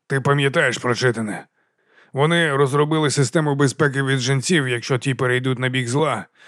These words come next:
але з часом той план загубився. Я сподіваюся, що він не втрачений, а просто його кудись не туди поклали». «Ви гадаєте, що можете його знайти?» «Може так,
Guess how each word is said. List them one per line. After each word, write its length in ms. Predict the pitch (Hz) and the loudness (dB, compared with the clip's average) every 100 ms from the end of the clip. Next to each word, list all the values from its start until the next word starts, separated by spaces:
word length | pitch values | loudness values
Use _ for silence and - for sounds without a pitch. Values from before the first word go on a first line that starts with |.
| - | -8
але 200 | 143 143 | 0 2
з 100 | 127 | 2
часом 340 | 170 151 143 131 | 2 2 0 2
той 180 | 135 | 2
план 280 | 117 143 127 | 2 0 0
загубився. 640 | 127 123 143 139 98 - - _ _ _ _ 139 | 0 0 0 -2 -4 -10 -14 _ _ _ _ -2
Я 160 | 139 | 0
сподіваюся, 600 | - 131 135 151 127 123 | 0 -2 0 0 0 -2
що 180 | - 131 | -2 0
він 180 | 135 131 | 0 -2
не 60 | |
втрачений, 560 | 123 151 165 123 113 110 | -4 -2 -2 -2 -4 -4
а 100 | 113 | -4
просто 360 | 147 151 131 131 | -2 -2 0 -2
його 200 | 120 117 | 0 -2
кудись 360 | 123 123 - | -4 -6 -2
не 120 | 127 | -2
туди 220 | 120 123 113 | -2 -2 -2
поклали». 480 | 117 113 98 95 - _ _ _ _ _ _ | -4 -4 -10 -12 -16 _ _ _ _ _ _
«Ви 100 | 120 | 2
гадаєте, 380 | 123 123 123 113 | 4 4 4 2
що 160 | - 127 | 0 2
можете 300 | 123 120 123 | 0 0 -2
його 200 | 117 113 | 0 0
знайти?» 420 | 120 113 143 135 _ _ _ _ _ _ _ | -2 0 -2 -2 _ _ _ _ _ _ _
«Може 280 | 123 139 139 | 0 2 2
так, 420 | 120 117 104 - | 0 -4 -6 -12